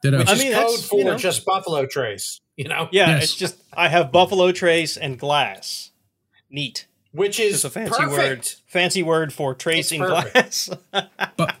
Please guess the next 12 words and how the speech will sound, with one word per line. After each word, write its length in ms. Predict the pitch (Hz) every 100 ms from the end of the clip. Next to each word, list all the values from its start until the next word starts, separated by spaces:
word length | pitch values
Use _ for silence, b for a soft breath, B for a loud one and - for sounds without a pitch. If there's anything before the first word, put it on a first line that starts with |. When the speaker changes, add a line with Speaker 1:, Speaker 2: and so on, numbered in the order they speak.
| _
Speaker 1:
bu-, 100 | 156 -
bu-, 260 | 131 185
Speaker 2:
Yeah. 140 | - 127
Speaker 1:
Buffalo 340 | 180 180 165
Trace, 480 | 135 160 147 123 -
the, 280 | 135 127 123
uh, 220 | 123 120 117
the 80 | 139
official, 480 | 127 147 139 123 117
uh, 240 | 117 110 101
bourbon 360 | - 127 117 113
of 200 | 110 -